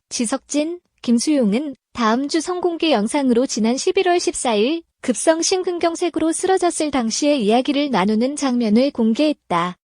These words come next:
김영만은 그날이 진짜 생생하다.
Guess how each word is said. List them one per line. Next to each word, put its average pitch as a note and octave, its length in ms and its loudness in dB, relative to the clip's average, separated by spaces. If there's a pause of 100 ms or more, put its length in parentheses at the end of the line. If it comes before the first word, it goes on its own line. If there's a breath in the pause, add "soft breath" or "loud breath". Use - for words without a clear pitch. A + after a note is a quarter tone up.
김영만은 D#4 640 0
그날이 C#4 400 2
진짜 D4 400 2
생생하다. D4+ 840 -4